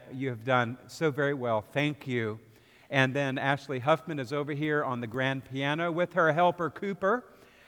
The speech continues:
and also thank you for leading us. And might I always say a thanks to Dennis, our organist. We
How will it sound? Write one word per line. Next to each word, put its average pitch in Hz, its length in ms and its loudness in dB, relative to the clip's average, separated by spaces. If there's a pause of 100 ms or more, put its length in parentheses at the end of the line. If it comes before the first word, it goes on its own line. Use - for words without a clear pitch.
(140)
and 131 480 0 (100)
also 127 380 -2
thank 123 340 -4
you 120 160 -6
for 113 160 -10
leading 107 360 -8
us. 104 380 -8 (340)
And 127 180 0
might 139 340 6
I 135 220 2
always 147 580 0
say 135 460 0
a 127 80 -4
thanks 131 380 -2
to 135 120 -6
Dennis, 113 600 2
our 120 180 0
organist. 117 640 -6
We 117 240 -4